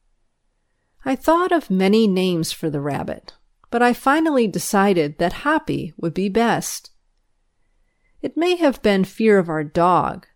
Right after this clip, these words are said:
that caused Hoppy's death. It may have been because he was just a little wild rabbit. Dad buried him under the pine tree where we first found him. Cheryl Peterson,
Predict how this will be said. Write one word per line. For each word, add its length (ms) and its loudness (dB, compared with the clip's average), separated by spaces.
that 180 -2
caused 480 0
Hoppy's 560 -2
death. 500 0
It 120 0
may 220 0
have 200 0
been 280 0
because 380 -2
he 120 -2
was 180 0
just 320 -2
a 80 2
little 680 0
wild 480 2
rabbit. 580 -4
Dad 360 0
buried 320 4
him 180 0
under 240 0
the 140 0
pine 400 0
tree 460 -6
where 160 -4
we 160 0
first 460 -6
found 420 -4
him. 300 -8
Cheryl 560 0
Peterson, 800 -2